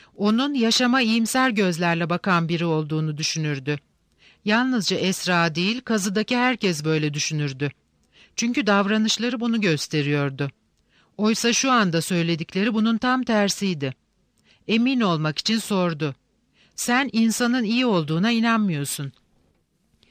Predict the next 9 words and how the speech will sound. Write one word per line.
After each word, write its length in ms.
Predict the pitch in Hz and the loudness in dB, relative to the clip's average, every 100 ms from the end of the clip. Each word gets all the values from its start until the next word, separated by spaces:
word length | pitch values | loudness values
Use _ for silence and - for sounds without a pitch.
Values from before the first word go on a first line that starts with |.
| _ _ | _ _
"Sen 280 | - 202 233 | -4 -2 0
inanıyor 480 | 190 190 190 208 | 0 0 2 2
musun?" 460 | 269 294 - 202 180 | 0 -2 -2 -2 0
diye 220 | 185 180 | 0 0
soruya 480 | 233 214 214 226 254 | 0 0 2 2 0
soruyla 480 | - 233 233 220 165 | 0 0 2 0 0
karşılık 560 | 190 165 156 175 151 | 2 0 2 -2 -2
verdi 360 | 170 160 151 151 | -2 0 -2 -4
Timothy. 480 | - 151 156 151 | -6 -4 -4 -4